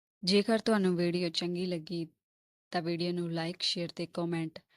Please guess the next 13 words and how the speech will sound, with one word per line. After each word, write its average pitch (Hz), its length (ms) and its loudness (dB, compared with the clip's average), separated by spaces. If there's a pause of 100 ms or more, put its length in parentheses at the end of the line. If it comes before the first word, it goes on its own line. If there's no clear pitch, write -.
(260)
ਜ਼ਰੂਰ 180 420 2
ਕਰਿਓ 175 460 -2
ਤੇ 170 200 -4
ਬਾਬਾ 165 320 -4
ਬੰਦਾ 185 360 -4
ਸਿੰਘ 190 240 -6
ਬਹਾਦਰ 175 400 -4
ਜੀ 170 200 -6
ਦਾ 165 140 -6
ਪੂਰਾ 190 400 -6
ਇਤਿਹਾਸ, 170 800 -4
ਪੂਰਾ 185 280 -2
ਜੀਵਨ 170 420 -4